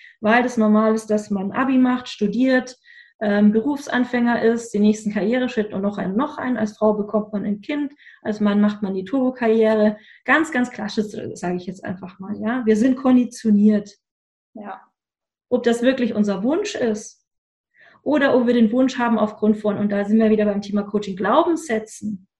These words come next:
Speaker 2: Mhm.
Speaker 1: weil wir das von unserem Elternhaus so vorgelebt bekommen haben zum Beispiel. Oder weil man sich ja gar nicht, ähm, erlaubt zu träumen.
Speaker 2: Mhm.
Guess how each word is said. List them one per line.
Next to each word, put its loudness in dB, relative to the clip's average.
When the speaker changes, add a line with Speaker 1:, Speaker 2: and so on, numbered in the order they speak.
Speaker 2:
Mhm. -20
Speaker 1:
weil 4
wir 4
das 2
von 2
unserem 0
Elternhaus -2
so -4
vorgelebt 0
bekommen -4
haben -8
zum -10
Beispiel. -14
Oder 4
weil 4
man 2
sich -2
ja 0
gar -2
nicht, 0
ähm, -6
erlaubt -2
zu -16
träumen. 0
Speaker 2:
Mhm. -20